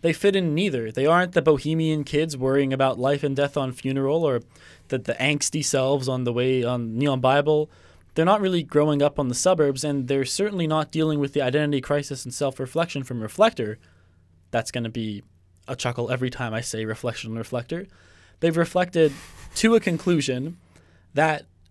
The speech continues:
they can't pretend to be anything they aren't. They can't say that they're anything they aren't.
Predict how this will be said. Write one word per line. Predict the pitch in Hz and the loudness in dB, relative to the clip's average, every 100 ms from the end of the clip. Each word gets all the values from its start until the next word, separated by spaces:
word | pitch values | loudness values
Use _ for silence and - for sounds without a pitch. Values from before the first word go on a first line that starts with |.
| - | -6
they | 143 151 | -2 -2
can't | 170 175 | 0 0
pretend | 175 175 196 220 175 | -2 0 2 2 0
to | 151 | -4
be | 143 143 | -6 -6
anything | 147 147 135 139 | -6 -6 -4 -4
they | 131 123 | -2 2
aren't. | 180 156 120 151 - | 4 4 0 -12 -12
They | - 143 | -6 -6
can't | - 160 143 | -4 -6 -4
say | - - 190 | -6 -2 0
that | 160 147 - | 0 -2 -2
they're | 147 135 123 117 113 | -2 -2 -2 -6 -6
anything | - 175 214 - 131 113 | -4 -2 -2 -4 -6 -6
they | 110 113 | -8 -8
aren't. | 110 110 131 196 | -6 -4 -6 -10